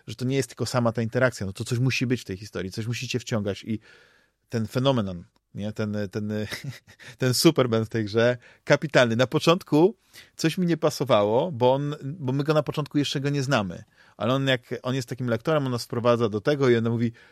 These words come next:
"Subskryber". Ja mówię: "Jak, jak on to wymówił?" I on po prostu niektóre słowa inaczej wymawia. I to jest też taki efekt, że on to robi tak naturalnie, że jest bardzo komiczne dla mnie. I to,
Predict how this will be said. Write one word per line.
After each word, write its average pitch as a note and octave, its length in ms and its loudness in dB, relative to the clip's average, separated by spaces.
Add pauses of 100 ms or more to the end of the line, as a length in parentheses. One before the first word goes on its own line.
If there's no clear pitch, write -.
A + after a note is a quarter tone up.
(220)
"Subskryber". G2 680 -2 (560)
Ja G#2 60 -16
mówię: C#3 140 -10 (180)
"Jak, F3+ 120 -8
jak - 140 -2
on E3+ 40 0
to E3+ 140 0
wymówił?" E3 540 4 (600)
I D3 160 4
on D3+ 180 2
po D#3 120 -2
prostu D3+ 320 -2
niektóre C#3+ 340 0
słowa C#3+ 320 0
inaczej B2+ 440 -4
wymawia. A#2 360 -2
I A#2 120 -8
to D3+ 120 0
jest - 240 0
też F#3+ 220 6
taki - 240 -2 (120)
efekt, B2+ 560 0
że C3+ 140 -4
on B2+ 60 -2
to D3+ 80 -2
robi C#3 140 0
tak D3 160 -2
naturalnie, C3+ 680 0 (580)
że - 60 -6
jest A2+ 120 -8
bardzo B2+ 260 0
komiczne G#2+ 400 -4
dla G2 120 -6
mnie. F#2+ 140 -6
I G2+ 60 -8
to, B2+ 100 -4